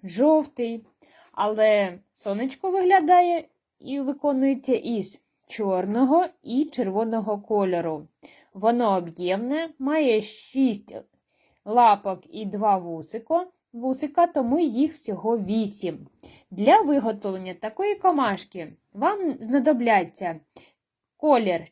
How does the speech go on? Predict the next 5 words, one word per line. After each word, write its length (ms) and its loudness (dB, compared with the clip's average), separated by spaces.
чорний, 800 -2
червоний, 880 0
дві 360 2
білих 500 0
бісеринки 1000 2